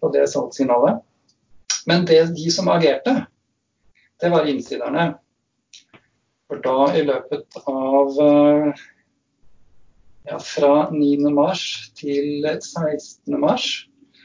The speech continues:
så tror jeg det var cirka femten innsidekjøp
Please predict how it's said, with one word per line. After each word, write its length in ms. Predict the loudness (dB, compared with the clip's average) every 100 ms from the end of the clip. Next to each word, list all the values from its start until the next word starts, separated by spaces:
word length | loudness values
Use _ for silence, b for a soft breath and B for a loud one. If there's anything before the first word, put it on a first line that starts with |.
| b -20
så 360 | -6 0 2 2
tror 180 | -2 0
jeg 140 | 0
det 100 | 0
var 220 | 2 2 0
cirka 360 | -4 -8 -10
femten 1000 | -14 -10 -4 -4 -6 -14 _ -4 -2 -2
innsidekjøp 840 | -2 -6 -6 -12 -10 0 2 0